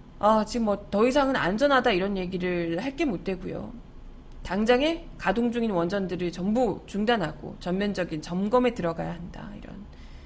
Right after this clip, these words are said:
지적들이 전문가들로부터 나오고 있습니다. 앞으로도 더 지진보다 더 큰, 지금 이번 지진보다 더 큰 규모의 지진이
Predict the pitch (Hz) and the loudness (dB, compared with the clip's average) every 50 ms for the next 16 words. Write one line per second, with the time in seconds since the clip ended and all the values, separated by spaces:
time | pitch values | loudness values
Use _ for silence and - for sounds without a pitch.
0 | - - - - - - - - 208 254 254 254 - - 170 170 175 196 - 196 | -16 -16 -16 -16 -16 -8 -6 0 4 4 4 4 2 -4 -4 -4 -6 -6 -6 -4
1 | 180 180 180 175 180 170 175 170 165 165 175 - - - 190 185 175 160 - - | -2 -2 0 -2 -2 -4 -4 -6 -8 -8 -10 -12 -12 -12 -12 -12 -12 -12 -10 -4
2 | - 156 180 190 202 214 185 180 - - 202 190 180 - - - 208 214 - - | -2 0 0 0 0 -2 -4 -4 -4 -6 -8 -8 -8 -10 -12 -12 -14 -14 -14 -16
3 | - - - - - - - - - - - - - - - 170 - - 302 339 | -18 -20 -18 -18 -18 -18 -18 -18 -18 -18 -18 -16 -14 -12 -12 -10 -4 0 2 4
4 | 339 339 330 - 220 202 220 277 311 294 220 - - - - - 214 202 262 262 | 4 4 2 2 4 8 10 12 12 12 10 8 4 -2 -8 -8 -6 -4 -2 -2
5 | 240 226 208 202 185 180 - 180 190 - - - 370 339 - - - - - - | -2 -2 0 0 -2 -2 -2 -6 -8 -6 -4 -2 0 0 0 -2 -6 -14 -8 -6
6 | 240 226 277 285 269 - - 208 202 240 247 247 233 226 - - 214 190 180 175 | -2 0 0 0 0 0 -2 0 2 2 2 2 0 -2 -4 -6 -6 -6 -6 -8
7 | 165 - 175 175 - - 320 320 302 254 254 240 220 208 196 180 - - - - | -8 -8 -8 -10 -6 -2 0 0 0 0 0 -2 -2 -2 -4 -6 -6 -10 -10 -8
8 | 180 170 165 160 165 | -6 -6 -6 -6 -8